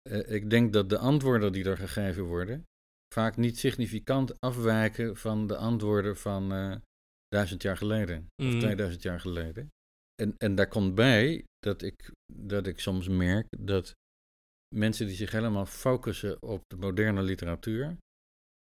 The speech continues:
Speaker 1: eh, denken dat ze met het nieuwste van het nieuwste bezig zijn
Speaker 2: <laughs>
Speaker 1: en zich niet realiseren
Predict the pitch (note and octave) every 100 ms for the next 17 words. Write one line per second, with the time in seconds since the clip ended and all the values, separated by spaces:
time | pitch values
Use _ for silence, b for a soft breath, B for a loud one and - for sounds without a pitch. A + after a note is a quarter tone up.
0 | - F#2+ F#2+ F#2 F2 A#2 C3 - F#2 G2
1 | - G#2 F#2+ G2 F#2 - - F#2 - G#2
2 | G#2+ B2 G2+ - F#2+ - - G2 F#2 G2+
3 | B2+ B2+ A#2 A#2 A#2 A2 - A2+ B2+ C#3+
4 | - _ _ - A2+ A2+ A2+ C3 B2 A2+
5 | A2+ G2 G2+ G#2+ C#3+ B2+ G2 D#3